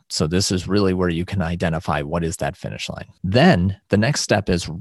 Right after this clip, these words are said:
write down all of the priorities that need to be addressed in order to reach that goal. If you have a race goal, write that time down and then put down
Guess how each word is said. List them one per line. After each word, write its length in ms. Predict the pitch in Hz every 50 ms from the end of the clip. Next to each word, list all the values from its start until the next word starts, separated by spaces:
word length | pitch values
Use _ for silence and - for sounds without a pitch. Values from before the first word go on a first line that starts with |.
| _ _ _ _ _
write 300 | - 87 87 127 143 147
down 320 | - 104 101 98 101 87 _
all 200 | - 85 90 95
of 100 | 107 101
the 80 | 95
priorities 640 | 90 - - 85 85 82 80 80 80 80 80 76 -
that 140 | - 73 65
need 180 | 58 76 80
to 80 | 73 73
be 100 | - 71
addressed 460 | 71 - - 73 62 - - - - -
in 80 | - 87
order 320 | 80 71 82 76 78 73
to 120 | 67 - -
reach 280 | - - - - -
that 200 | - - 62 -
goal. 260 | _ - - - - - _ _ _ _ _ _ _
If 140 | 98 - 107
you 60 | 95
have 140 | 92 87 80
a 60 | 80
race 320 | 78 82 - 120 135 -
goal, 400 | - 110 110 117 120 117 98 - _ -
write 160 | 92 92 101
that 160 | - 104 104
time 300 | - - 101 95 98 98
down 440 | 92 101 90 90 87 87 87 87 82 _ _
and 120 | - 90 92
then 120 | 107 135
put 160 | - - 139
down 260 | 135 123 107 95 90